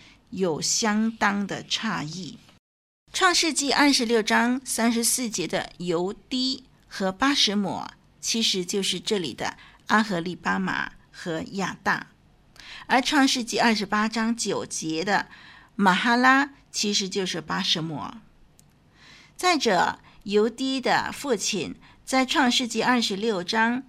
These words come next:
三十四节说他是赫人比利，这里呢说是西魏人亚拿。有人认为呢，这显示了以扫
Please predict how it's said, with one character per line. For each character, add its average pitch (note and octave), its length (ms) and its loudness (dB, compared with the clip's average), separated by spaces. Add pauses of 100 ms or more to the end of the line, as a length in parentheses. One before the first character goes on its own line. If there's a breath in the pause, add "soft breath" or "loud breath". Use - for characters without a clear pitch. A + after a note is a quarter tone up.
三 C4+ 240 0
十 C#4 140 -2
四 C4+ 260 -4
节 D3+ 520 -6 (360 soft breath)
说 G#3 560 0 (180 loud breath)
他 G3 200 0
是 - 280 0 (140)
赫 C4+ 400 -2
人 F3 400 -4
比 D#3+ 300 -10
利， A#3 340 -6 (800 loud breath)
这 E4+ 140 -2
里 B3 160 -2
呢 A3 260 0
说 A3+ 560 0 (160 loud breath)
是 - 440 -2 (120)
西 - 320 -4
魏 D#4 180 2
人 F3 420 -2
亚 A#3+ 180 0
拿。 C#3+ 420 -4 (1080 loud breath)
有 A#3+ 140 2
人 C4+ 160 4
认 E4+ 220 2
为 F3+ 140 0
呢， F#3 200 -4 (100)
这 F4 120 -2
显 G3 320 0
示 - 220 2
了 C#3+ 200 -4 (280 loud breath)
以 B3 120 0
扫 - 480 0